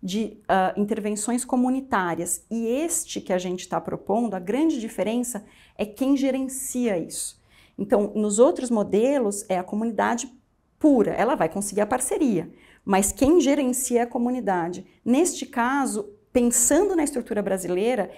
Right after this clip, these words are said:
eu sinto que a gente tem que mudar essa forma de pensar, porque a gente não consegue sustentar a base sem financiamento. Se eu tenho financiamento aqui da, da gestão,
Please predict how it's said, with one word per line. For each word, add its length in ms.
eu 380
sinto 500
que 120
a 20
gente 240
tem 140
que 100
mudar 340
essa 200
forma 240
de 80
pensar, 580
porque 240
a 40
gente 260
não 320
consegue 580
sustentar 680
a 40
base 640
sem 300
financiamento. 760
Se 160
eu 60
tenho 260
financiamento 720
aqui 200
da, 160
da 240
gestão, 560